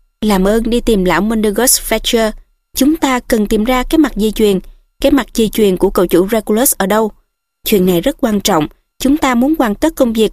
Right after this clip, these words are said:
mà cậu chủ Regulus đã khởi đầu. Chúng ta muốn, ờ, bảo đảm là chú ấy đã không chết một cách vô ích." Creature buông thõng nắm tay xuống và ngước lên nhìn Harry.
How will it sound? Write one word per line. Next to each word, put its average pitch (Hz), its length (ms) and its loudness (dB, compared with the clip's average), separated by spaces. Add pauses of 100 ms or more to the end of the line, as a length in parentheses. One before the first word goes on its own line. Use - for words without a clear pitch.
mà 196 160 0
cậu 180 160 0
chủ 175 280 2
Regulus 220 460 0
đã 190 120 -2
khởi 185 200 -2
đầu. 190 260 2 (560)
Chúng 226 240 0
ta 247 140 -2
muốn, 208 360 2 (580)
ờ, 190 400 0 (140)
bảo 190 140 0
đảm 196 260 -2
là 262 100 0
chú 247 160 -2
ấy 240 180 0
đã 233 100 -4
không 214 240 -2
chết 311 220 0
một 214 160 0
cách - 140 -4
vô 208 160 2
ích." 247 160 2 (1120)
Creature 262 440 0
buông 254 260 0
thõng 202 320 -2
nắm 285 140 0
tay 262 140 -2
xuống 262 480 0
và 240 60 -2
ngước 233 320 -2
lên 240 140 0
nhìn 214 220 0
Harry. 226 420 0